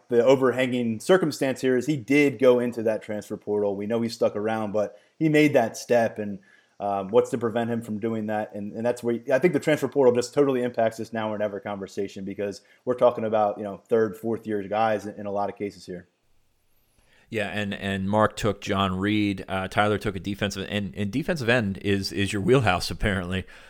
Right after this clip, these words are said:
Speaker 2: Um, but Daniel Joseph, and that's an interesting pick because I, I think you're right on the money. I think Shane Simmons, uh, may be in this conversation as well, although probably not as much as Joseph. We've seen flashes from Joseph, well, al-, albeit not very consistently 'cause we haven't seen a ton of him, but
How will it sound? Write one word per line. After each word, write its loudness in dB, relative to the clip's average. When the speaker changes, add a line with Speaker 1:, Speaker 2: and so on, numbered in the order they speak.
Speaker 2:
Um, 0
but -2
Daniel 2
Joseph, 4
and -2
that's 0
an -2
interesting -4
pick 0
because -2
I, -4
I -4
think -8
you're -2
right 2
on 0
the -2
money. 0
I 0
think -2
Shane -2
Simmons, -2
uh, 2
may 2
be 0
in -2
this -2
conversation 0
as -4
well, 4
although 2
probably 0
not 0
as -6
much -4
as -4
Joseph. 0
We've 0
seen -4
flashes 0
from -6
Joseph, 0
well, 0
al-, 2
albeit 2
not -4
very 2
consistently -4
'cause -8
we 0
haven't -2
seen -4
a -4
ton 0
of -2
him, 0
but 2